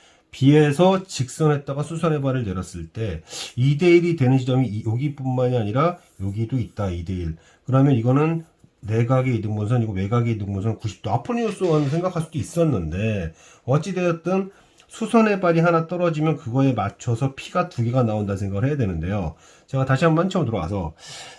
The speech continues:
자, 이거 마이너스 이분의 일일 때는 어쩌고, 그 다음에 삼분의 일일 때는 어떨까? 어쨌든 수선의 발이 이렇게 되고 이렇게 되는데, 수선의 발은 A, B를 지름으로 하-, 음, 지름의 양 끝으로 하는 원 위에서 움직이는 이러한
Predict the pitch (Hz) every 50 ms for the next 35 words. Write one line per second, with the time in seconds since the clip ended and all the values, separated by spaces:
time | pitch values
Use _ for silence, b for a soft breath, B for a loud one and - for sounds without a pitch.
0 | B B - - 151 139 131 147 147 156 143 135 - - - 113 101 113 147 175
1 | 190 185 185 - - 175 131 123 120 135 156 156 156 151 156 139 - 151 143 120
2 | - - - 131 123 - - 180 196 196 202 - 107 104 104 107 104 - 180 190
3 | 196 196 196 185 175 165 160 160 165 143 107 98 - 113 98 87 - 92 85 82
4 | - _ _ - - 139 - 151 139 - 170 165 180 170 165 156 156 147 156 165
5 | 160 123 117 - - 117 131 127 117 98 110 - 120 107 113 101 101 98 101 123
6 | 139 151 151 B B B B B - 190 185 214 196 190 185 170 165 165 180 190
7 | 202 190 B B B B B - 107 113 123 127 127 120 127 131 131 131 123 123
8 | - - 127 120 123 120 120 117 120 110 110 123 - - 123 135 135 - - -
9 | 135 123 135 131 131 117 107 107 - - - - - 139 131 127 135 131 113 110
10 | 117 120 110 104 104 110 110 110 160 170 170 B B B B 120 120 147 156 147
11 | 160 143 147 147 139 135 139 123 120 139 143 160 170 190 185 185